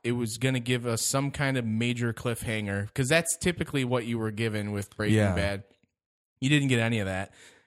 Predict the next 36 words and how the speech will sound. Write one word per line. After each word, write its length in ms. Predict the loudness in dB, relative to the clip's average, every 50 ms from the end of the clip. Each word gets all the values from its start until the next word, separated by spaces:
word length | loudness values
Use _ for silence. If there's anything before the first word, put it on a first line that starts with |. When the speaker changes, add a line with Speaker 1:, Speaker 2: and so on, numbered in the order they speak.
| _
Speaker 1:
It 100 | -8 -2
kinda 220 | 0 0 0 2 0
resolved 400 | 0 0 2 2 2 2 0 -2
itself 360 | -4 -2 0 0 -2 0 -2
nicely 580 | -2 0 0 0 -2 -4 -4 -2 -4 -4 -6 -8 -14 -20 -20 _ _ _
into, 260 | -6 -4 -4 -4 -8 -6 -2 0
like, 160 | 0 2 2
they 120 | 2 0
could 180 | 2 2 2 2
have 140 | 2 0 0
just 240 | -2 -2 -2 0 0
been 160 | 0 2 2
like, 340 | 2 0 0 -2 -4 -10 -18 _ _ _ _ _ _ _ _ _ _ _ _ _ -2
"And 160 | -2 -2 -2
here's 240 | -2 -2 -2 -2 0
Breaking 380 | 0 0 0 0 0 -4 -4 -4
Bad," 340 | -2 -2 0 -2 -2 -4 -6 -6 -4
and 140 | -2 0 2
you 80 | 2
would 100 | 2 2 0
have 60 | 0
been 100 | 0 -2
like, 140 | -2 -2 2
"Oh 140 | 2 2 2
shit." 380 | 2 0 0 0 2 2 4 4
Like, 160 | 4 6 6
Speaker 2:
<laughs> 1300 | 6 4 6 4 2 2 4 2 2 2 2 -2 -2 -2 -2 -6 -6 -6 -6 -6 -14 _ _ -20 _ -2
Speaker 1:
you 80 | 2
know 100 | 4 4
what 100 | 4 4
I 60 | 2 2
mean? 240 | 2 2 2 4 4
Speaker 2:
Yeah. 240 | 4 4 4 2 0 -4 _ -2
Speaker 1:
Like, 280 | -2 -2 -2 -2 -6 -14 _ -20 -16
but 320 | 0 4 4 4 4 2 -4 -8 -16 _ _
I, 140 | 2 2